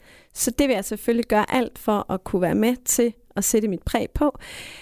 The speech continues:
Derudover vil jeg stadigvæk kæmpe for de fødende. Jeg vil stadigvæk kæmpe, øh, for, øhm, for, for uddannelserne. Vi har et mega fedt uddannelsestilbud i Kolding. Men, men derudover så vil jeg også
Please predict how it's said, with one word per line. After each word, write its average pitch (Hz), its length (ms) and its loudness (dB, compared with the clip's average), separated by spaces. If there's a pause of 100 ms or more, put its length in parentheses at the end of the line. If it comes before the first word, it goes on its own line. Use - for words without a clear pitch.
(580)
Derudover 247 300 4
vil 196 100 0
jeg 185 100 2
stadigvæk 240 640 0
kæmpe 254 280 0
for - 120 -4
de 202 120 -2
fødende. 240 480 2
Jeg 226 100 2
vil 214 60 -4
stadigvæk 240 420 0
kæmpe, 254 400 0 (160)
øh, 208 220 4
for, - 420 -2
øhm, 190 440 0 (460)
for, 196 240 2
for 202 120 -2
uddannelserne. 202 840 0
Vi 220 120 2
har 208 420 2
et - 260 -4
mega 240 300 4
fedt 233 240 -2
uddannelsestilbud 208 920 0 (160)
i 214 80 2
Kolding. 226 420 2 (380)
Men, 240 320 4
men 240 160 2
derudover 240 440 4
så 262 160 0
vil 247 120 2
jeg 202 100 4
også - 300 -2